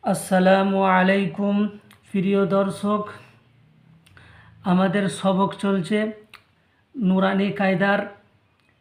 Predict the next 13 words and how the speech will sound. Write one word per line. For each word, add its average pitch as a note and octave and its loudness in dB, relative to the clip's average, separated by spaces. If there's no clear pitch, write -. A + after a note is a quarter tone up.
প্রথম G3+ -2
সবক, G3+ 0
তখতি G#3 -2
নম্বর F#3+ 2
এক, G#3+ 0
মুফরাদাত, F#3+ 0
পৃথক G#3 -2
পৃথক G3+ -4
অক্ষর। F#3+ 0
এর F#3 0
আগের F#3+ 0
ভিডিওতেও G3+ 0
আমাদের G3 -2